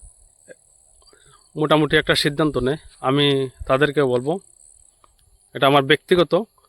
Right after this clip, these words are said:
যে আপনারা অযথা এখনও আসবেন না, অপেক্ষা করুন, আরও দেখা যাক, মানুষের রিভিউ আরও আসুক, তারপর দেখবেন বিচার করে। অনেক আছে দূর দূর থেকে, এমনকি কলকাতা এবং ত্রিপুরা থেকেও আমাকে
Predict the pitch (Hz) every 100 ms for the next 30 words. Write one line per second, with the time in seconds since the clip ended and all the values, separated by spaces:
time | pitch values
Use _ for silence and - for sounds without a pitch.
0 | _ _ _ _ 120 147 143 - 165 156
1 | 156 - 160 170 _ _ - 139 175 156
2 | - 151 160 175 214 _ _ - 123 175
3 | - 170 160 180 202 _ _ _ - 127
4 | 135 131 127 120 113 - - _ _ 127
5 | 147 - 165 151 147 175 156 151 180 _
6 | _ _ _ 131 - 196 - - _ _
7 | - 131 127 143 117 113 120 160 202 _
8 | _ _ 123 110 110 101 107 107 _ _
9 | - - _ _ - 190 214 202 202 160
10 | 165 160 190 175 160 190 156 156 156 160
11 | 156 156 160 - 165 160 160 143 - 170
12 | 175 180 175 175 165 151 151